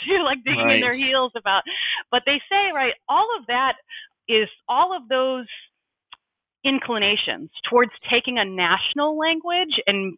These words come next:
Speaker 1: making it an international language, they argue that is symptomatic of bourgeois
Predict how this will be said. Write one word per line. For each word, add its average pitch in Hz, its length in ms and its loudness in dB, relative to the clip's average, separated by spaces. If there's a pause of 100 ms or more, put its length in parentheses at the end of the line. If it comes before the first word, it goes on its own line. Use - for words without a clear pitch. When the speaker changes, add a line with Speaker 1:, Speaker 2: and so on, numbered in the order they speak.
(240)
Speaker 1:
making 214 520 0
it 277 160 0
an 202 100 0
international 185 720 0
language, 170 440 0 (460)
they 220 120 -2
argue 226 300 -2
that 226 180 2
is 208 80 -2 (240)
symptomatic 247 800 2 (440)
of 185 100 2 (200)
bourgeois 208 920 0